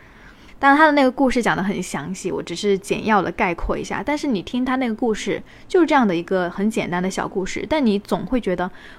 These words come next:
哇，他的生活很有意思。但其实我也有很多这样的细节，那我为什么没有去记住这些细节，就把它当成故事讲给别人听呢？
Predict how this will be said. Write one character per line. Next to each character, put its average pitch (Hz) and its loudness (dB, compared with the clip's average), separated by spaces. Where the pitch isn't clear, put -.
哇， 175 -4
他 202 -2
的 240 0
生 285 -2
活 254 4
很 226 2
有 247 4
意 285 4
思。 - -8
但 427 -10
其 285 -4
实 330 0
我 254 4
也 285 4
有 311 2
很 226 -4
多 190 -4
这 220 -8
样 262 -4
的 196 -6
细 240 -8
节， 190 -6
那 233 -6
我 202 2
为 349 6
什 311 -4
么 196 2
没 180 0
有 240 2
去 220 -2
记 330 4
住 277 4
这 254 2
些 254 -2
细 247 -6
节， 156 -6
就 - -2
把 269 4
它 233 4
当 277 2
成 240 2
故 269 2
事 254 0
讲 180 -2
给 233 0
别 170 -2
人 175 -4
听 294 -6
呢？ 330 -4